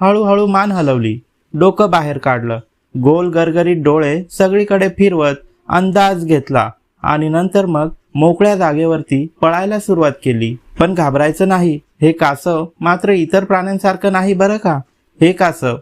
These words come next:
तसं पळून जाणार नाही. ससा आणि कासवाची गोष्ट आपण सर्वांनीच लहानपणी ऐकली असेल, असं कोणीच नाही ज्याला ती माहिती नसेल. चला, आता कासव विहिरीत सोडायला आम्ही निघालो. घरापासून मागे एक पायवाट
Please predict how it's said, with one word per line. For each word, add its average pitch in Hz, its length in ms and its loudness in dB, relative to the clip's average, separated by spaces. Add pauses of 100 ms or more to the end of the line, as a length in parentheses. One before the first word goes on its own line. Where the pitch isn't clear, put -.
(240)
तसं 180 200 0
पळून 196 360 0
जाणार 196 300 0
नाही. 131 340 0 (380)
ससा 156 500 0
आणि 180 240 0
कासवाची 196 560 0
गोष्ट 196 340 -2 (360)
आपण 185 320 0
सर्वांनीच 208 540 0
लहानपणी 196 480 0
ऐकली 196 340 0
असेल, 127 420 -2 (100)
असं 139 240 0
कोणीच 160 420 -2
नाही 185 340 0 (220)
ज्याला 156 280 2
ती 202 160 -4
माहिती 202 340 0
नसेल. 180 420 0 (540)
चला, 160 320 2 (260)
आता 151 240 -2
कासव 170 380 -2
विहिरीत 160 300 0
सोडायला 160 420 0
आम्ही 165 220 -2
निघालो. 139 460 0 (420)
घरापासून 131 600 0
मागे 139 600 -2
एक 196 340 0
पायवाट 156 480 -2